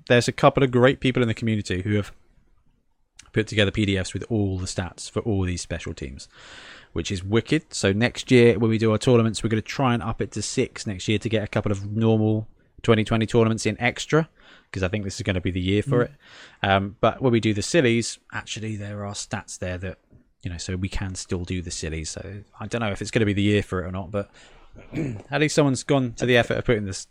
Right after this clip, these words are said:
Speaker 1: the stats together. There's a, an awful lot to say goodbye to in twenty twenty, which is why I'm so excited about Mega Bowl this weekend, 'cause
Speaker 2: Mm.
Speaker 1: we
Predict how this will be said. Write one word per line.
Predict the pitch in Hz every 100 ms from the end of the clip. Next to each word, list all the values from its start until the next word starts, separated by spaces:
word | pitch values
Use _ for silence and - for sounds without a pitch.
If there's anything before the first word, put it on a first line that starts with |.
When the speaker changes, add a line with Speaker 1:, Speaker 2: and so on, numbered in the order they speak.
| -
Speaker 1:
the | 117
stats | - 143 -
together. | 95 87 90 113 - - - - -
There's | 160 151
a, | 156 -
an | 151
awful | 170 156 147 147 139
lot | 127 -
to | 123
say | - 120
goodbye | 113 113 123 113
to | 107 90 85 -
in | 107
twenty | 98 92 -
twenty, | 98 95 107 107
which | - 123
is | 147
why | 175
I'm | 127
so | - 127
excited | 104 127 117
about | 117 104
Mega | 123 123
Bowl | 92 87
this | 82 -
weekend, | 90 95 110 - _ - - - - - - - - -
'cause | 120 - - - _ _ 151
Speaker 2:
Mm. | 131
Speaker 1:
we | 113